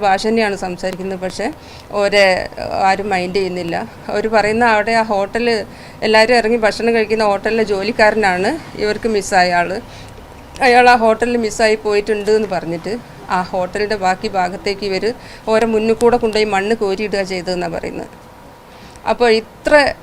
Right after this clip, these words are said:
ഇത്ര സെറ്റപ്പ് ഇല്ലാതെ എനിക്ക്, എനിക്ക് പറയുമ്പോൾ എന്താ അറിയോ, അഫ്ഗാനിലൊക്കെ ജയിക്കും പോലെ തോന്നുക. ഇന്ത്യയിലാണ് ഇങ്ങനെയൊരു സംസ്ഥാനം തോന്നുക. എന്തിനാ ഇങ്ങനെ ഇതെല്ലാം കൂടെ കൂട്ടിപ്പിടിച്ച് ഇന്ത്യ അങ്ങനെ വലിയ മഹാരാജ്യം എന്നും പറഞ്ഞ് നിൽക്കുന്നത്? എനിക്ക്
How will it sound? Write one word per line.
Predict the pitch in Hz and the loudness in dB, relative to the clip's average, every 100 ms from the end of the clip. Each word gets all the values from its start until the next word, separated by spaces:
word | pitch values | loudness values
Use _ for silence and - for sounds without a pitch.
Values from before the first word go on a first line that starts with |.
| 226 | -10
ഇത്ര | - - 320 339 | -10 -8 0 2
സെറ്റപ്പ് | 254 226 - 247 254 | 2 2 2 2 0
ഇല്ലാതെ | 226 214 220 | 0 2 2
എനിക്ക്, | 233 320 302 208 - | 2 2 0 0 0
എനിക്ക് | 240 294 269 | -2 2 4
പറയുമ്പോൾ | 226 233 226 202 | 4 4 0 -2
എന്താ | 196 190 | 0 0
അറിയോ, | 185 180 - - - - | 0 -4 -8 -18 -6 -2
അഫ്ഗാനിലൊക്കെ | 320 - 320 277 196 185 | 0 4 4 4 0 -4
ജയിക്കും | 170 185 | -6 -4
പോലെ | 180 180 - | -2 -4 -6
തോന്നുക. | 170 170 - - - - - - - 247 | -6 -6 -10 -20 -20 -20 -20 -20 -8 0
ഇന്ത്യയിലാണ് | 262 320 359 262 214 233 | 2 4 6 4 4 2
ഇങ്ങനെയൊരു | 226 240 226 202 | 4 2 2 -2
സംസ്ഥാനം | 185 202 196 208 | -2 0 0 -2
തോന്നുക. | 185 - - - - - - - - - - - - - 226 | -6 -10 -12 -16 -20 -20 -20 -20 -20 -20 -20 -20 -20 -2 0
എന്തിനാ | 247 320 262 214 247 | 4 4 4 2 0
ഇങ്ങനെ | 233 233 220 | 2 4 4
ഇതെല്ലാം | 220 214 220 | 4 4 2
കൂടെ | 226 220 | 2 2
കൂട്ടിപ്പിടിച്ച് | 214 202 202 190 208 | 0 0 -4 -4 -4
ഇന്ത്യ | 202 214 | -2 -2
അങ്ങനെ | 214 208 202 | 0 2 2
വലിയ | 202 208 | 2 0
മഹാരാജ്യം | 202 202 190 190 202 | 0 0 2 0 -2
എന്നും | 202 | -2
പറഞ്ഞ് | 196 190 196 | -2 -2 -6
നിൽക്കുന്നത്? | - 196 202 - - - - - - - - - - - - - | -8 -10 -10 -12 -18 -18 -20 -20 -20 -20 -20 -18 -18 -18 -20 -8
എനിക്ക് | 226 233 | -4 0